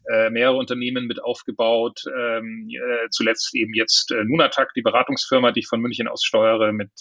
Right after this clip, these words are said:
ähm, jetzt, äh, knapp vierzig Mitarbeitern aktuell. Ähm, und das Buch ist natürlich, äh, durchaus auch ein, äh, Rückgriff auf das, was ich früher gemacht habe, ähm, was ich auch einfach sehr gerne gemacht habe, ähm, äh, nämlich schreiben und,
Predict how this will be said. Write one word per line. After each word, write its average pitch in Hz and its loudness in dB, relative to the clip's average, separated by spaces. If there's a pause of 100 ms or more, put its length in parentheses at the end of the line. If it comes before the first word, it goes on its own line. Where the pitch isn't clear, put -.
(120)
ähm, 107 2
jetzt, - -4
äh, 101 0
knapp - -6
vierzig - -4
Mitarbeitern 123 2 (400)
aktuell. 123 4
Ähm, 110 -4
und 110 -8
das - 0
Buch 147 4
ist 139 2
natürlich, 117 2
äh, 110 2
durchaus 110 0
auch 110 4
ein, 107 0 (360)
äh, 110 6
Rückgriff 117 2
auf 117 -4
das, - -4
was 110 -4
ich 101 -10
früher 143 4
gemacht 110 -4
habe, 120 0 (100)
ähm, 117 -8 (140)
was 113 -6
ich - -8
auch - -8
einfach - -8
sehr - -6
gerne 113 2
gemacht 104 -6
habe, 110 0 (120)
ähm, 104 -12 (180)
äh, 104 -6
nämlich 104 -2
schreiben 120 2
und, 113 -6